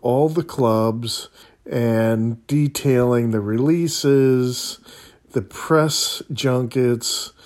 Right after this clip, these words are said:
going to all the sorts of things that the grunge movement had to, to offer. And it was quite a scene. And Dave, this is why he made a diary of sorts, and this is why that format works.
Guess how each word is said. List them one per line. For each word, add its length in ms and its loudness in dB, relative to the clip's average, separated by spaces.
going 460 2
to 600 2
all 260 4
the 140 2
sorts 400 -2
of 120 -4
things 560 -2
that 440 -2
the 380 -2
grunge 480 2
movement 460 0
had 280 -2
to, 460 -2
to 160 -6
offer. 680 -4
And 220 -4
it 60 -2
was 160 -2
quite 320 0
a 40 0
scene. 520 -2
And 200 -4
Dave, 560 0
this 240 -2
is 80 -2
why 220 2
he 120 0
made 280 0
a 40 0
diary 640 0
of 160 -6
sorts, 420 -8
and 140 -4
this 160 -8
is 140 -10
why 240 -2
that 200 -4
format 640 -6
works. 720 -8